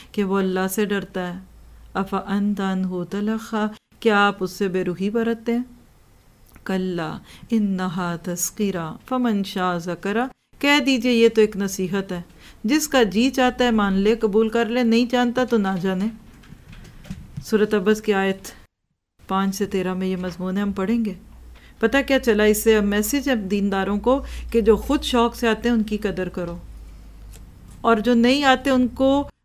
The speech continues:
بلانے میں اپنی efforts ضائع نہ کرو، پیغام دے دو،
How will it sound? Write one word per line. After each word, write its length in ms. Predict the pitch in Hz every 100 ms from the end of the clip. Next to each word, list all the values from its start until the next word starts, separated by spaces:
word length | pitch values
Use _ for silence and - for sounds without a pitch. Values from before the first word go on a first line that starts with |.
| -
بلانے 480 | 220 226 214 226 254
میں 120 | 254
اپنی 280 | 240 240 233
efforts 360 | 214 233 247
ضائع 260 | - 208 214
نہ 120 | 214 254
کرو، 300 | 254 233 262 - - - - - - -
پیغام 440 | 214 196 214 220
دے 200 | 214 202
دو، 300 | 185 233 302